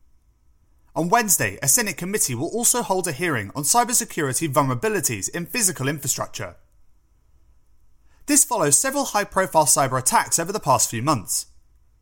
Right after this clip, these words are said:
In May, cybercriminals shut down the Colonial Pipeline, which supplies almost half the American East Coast's petrol and diesel, demanding a ransom of four point three million dollars. The previous December,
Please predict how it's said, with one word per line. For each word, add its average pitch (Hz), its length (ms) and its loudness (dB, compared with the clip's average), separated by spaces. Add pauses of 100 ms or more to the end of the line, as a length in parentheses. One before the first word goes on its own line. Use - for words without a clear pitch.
(340)
In 180 180 -2
May, 175 320 0 (120)
cybercriminals 220 680 0
shut - 300 0
down 147 180 2
the 139 80 -4
Colonial 120 380 0
Pipeline, 131 640 -4
which 165 140 -4
supplies 226 340 2
almost 196 280 -2
half 233 300 2
the 208 80 0
American 160 460 -2
East 135 260 -2
Coast's 143 260 0
petrol 120 360 -6
and 104 100 -6
diesel, 127 440 -2 (160)
demanding 190 360 4
a 170 60 -4
ransom 170 460 2
of - 120 -6
four 233 180 -2
point 156 260 -8
three 180 180 -4
million 127 460 0
dollars. 120 500 -2 (1120)
The 175 80 -6
previous 185 320 0
December, 160 560 0